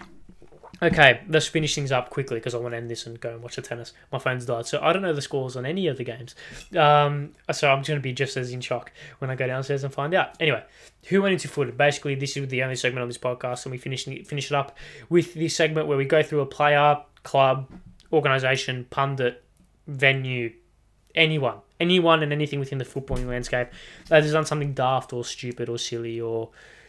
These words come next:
dumb or... I think I use the word daft once a week, and it's when I introduce this segment. Um, and this time it is Macedonia Park's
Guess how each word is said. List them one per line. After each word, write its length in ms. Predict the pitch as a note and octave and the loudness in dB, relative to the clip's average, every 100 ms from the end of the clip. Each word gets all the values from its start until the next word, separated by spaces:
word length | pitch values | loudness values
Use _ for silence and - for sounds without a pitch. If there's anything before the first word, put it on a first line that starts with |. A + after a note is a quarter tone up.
| _ _ _ _ - | _ _ _ _ 0
dumb 400 | B2 A#2+ A#2 A2+ | 0 2 -4 -10
or... 260 | A2+ A2 - _ _ _ | -10 -12 -14 _ _ _
I 140 | C3+ C3 | 0 0
think 160 | G3+ | 4
I 60 | G3+ | 4
use 220 | F#3 F3 | 4 2
the 60 | E3 | 2
word 280 | D3+ C#3 | 2 2
daft 560 | - B2 B2+ D3 - - | 0 2 2 0 -4 -14
once 360 | C3+ C3+ C#3+ - | -4 -2 -2 -4
a 60 | |
week, 400 | B2 D3 C4+ - _ _ | -4 -4 -6 -18 _ _
and 120 | C#3 | -4
it's 160 | B2+ - - B2+ | -4 -6 -12 -8
when 180 | C3+ C3 | -4 0
I 80 | A#2+ | -2
introduce 380 | B2 A2+ A2+ - | -4 -6 -8 -8
this 80 | |
segment. 340 | A#2+ B2 A#2 A#2+ - - - - | -8 -8 -8 -18 -18 -20 -20 -6
Um, 420 | D#3+ D3 D3 C#3+ D3 - | 2 4 6 2 -2 -4
and 160 | E3 E3 | 0 2
this 120 | G#3 | 2
time 220 | F#3 E3+ | 4 2
it 80 | D#3+ | 2
is 240 | D#3 C#3 | 0 -4
Macedonia 560 | E3 E3+ E3+ D#3 D3 C#3 | 2 2 2 0 0 -2
Park's 580 | C#3 C3 B2+ - - | -2 -2 -2 -6 -14